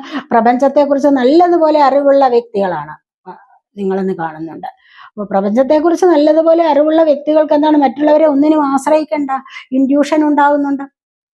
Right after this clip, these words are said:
ആ ഇൻട്യൂഷനിൽ കൂടെ കൂടുതൽ നിങ്ങൾ ഇൻട്യൂട്ടീവ് ആകും തോറും മറ്റുള്ളവരെ മനസ്സിലാക്കാനുള്ള കഴിവുണ്ട്.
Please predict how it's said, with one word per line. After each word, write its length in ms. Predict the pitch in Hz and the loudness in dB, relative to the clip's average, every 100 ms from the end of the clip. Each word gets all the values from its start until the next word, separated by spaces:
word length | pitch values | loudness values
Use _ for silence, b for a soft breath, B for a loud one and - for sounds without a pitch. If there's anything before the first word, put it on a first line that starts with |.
| _ _ _ _ _ _ _ _ b b 208 | _ _ _ _ _ _ _ _ b b -4
ആ 100 | 254 | 0
ഇൻട്യൂഷനിൽ 720 | 247 226 240 269 320 339 359 | 2 2 2 2 2 2 2
കൂടെ 220 | 359 320 | 2 2
കൂടുതൽ 360 | 262 269 330 | 2 2 4
നിങ്ങൾ 220 | 349 339 339 | 4 4 2
ഇൻട്യൂട്ടീവ് 540 | 277 285 302 339 339 | 0 0 0 2 2
ആകും 260 | 285 320 320 | 2 2 0
തോറും 200 | 339 330 | 0 0
മറ്റുള്ളവരെ 480 | 277 311 320 320 | -2 -2 0 2
മനസ്സിലാക്കാനുള്ള 720 | 311 294 277 302 285 285 277 277 | 0 -2 -2 -2 0 0 0 -2
കഴിവുണ്ട്. 720 | 247 208 190 226 190 156 | -2 -2 0 0 -2 -6